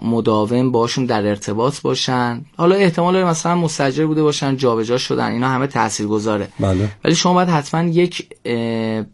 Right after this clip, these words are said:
Speaker 1: بانک اطلاعاتی از مشتریان داشته باشی و در طول این مدت هم با کسانی که کار می‌کنی سعی کنی یک شبکه سازی انجام بدی. ما خیلی موقع مشتریان میان سمتمون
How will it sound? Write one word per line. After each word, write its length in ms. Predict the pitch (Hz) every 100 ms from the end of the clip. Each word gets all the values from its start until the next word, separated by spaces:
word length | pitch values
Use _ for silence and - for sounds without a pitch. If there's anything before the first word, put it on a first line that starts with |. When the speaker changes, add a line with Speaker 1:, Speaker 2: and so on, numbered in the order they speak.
| -
Speaker 1:
بانک 360 | 131 165 -
اطلاعاتی 480 | 170 156 123 123 -
از 160 | 156 139
مشتریان 600 | 120 - 117 113 127 151
داشته 360 | 147 113 -
باشی 240 | 131 113 -
و 80 | 120
در 180 | 123
طول 180 | 120 160
این 120 | 175
مدت 400 | 180 147 147 160
هم 180 | 180 175 - - - -
با 100 | 135
کسانی 440 | - 120 - 156
که 140 | 175 147
کار 300 | - 123 120
می‌کنی 520 | 120 117 120 143 165
سعی 300 | 151 143 156
کنی 360 | 165 170 175 170 - - -
یک 140 | 143 160
شبکه 440 | - 123 113 117
سازی 300 | 110 113 135
انجام 320 | 151 123 113
بدی. 140 | 110 110
ما 120 | 127
خیلی 360 | - 165 160 170
موقع 460 | 151 131 123 143
مشتریان 640 | 160 143 - 120 117 135
میان 240 | 156 165 147
سمتمون 840 | - 113 110 110 113 120 131 143